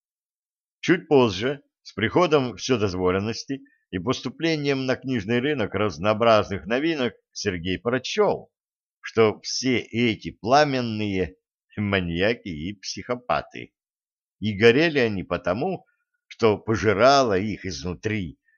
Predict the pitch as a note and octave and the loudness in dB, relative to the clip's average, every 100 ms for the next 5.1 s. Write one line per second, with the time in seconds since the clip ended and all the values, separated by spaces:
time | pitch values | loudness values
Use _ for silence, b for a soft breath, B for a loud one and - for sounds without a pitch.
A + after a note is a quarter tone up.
0 | _ - A2 G2 D#2+ E2 - - E3+ - | _ -4 -4 -4 -6 -6 -6 -4 -4 -4
1 | - A#2+ A#2 A2+ A2 - E2 G2 G#2+ G2 | -6 -4 -2 -4 -4 -6 -4 2 2 2
2 | F#2+ - E2+ D#2+ - A2+ - - - D#2 | -4 -6 -8 -8 -2 0 0 -6 -12 -12
3 | C#2+ - _ _ _ _ _ _ - G#2+ | -12 -14 _ _ _ _ _ _ -2 4
4 | E3+ F3 D3+ D3 C#3 C#3 B2 E2+ C2+ A1+ | 6 6 6 4 0 -4 -2 -4 -4 -12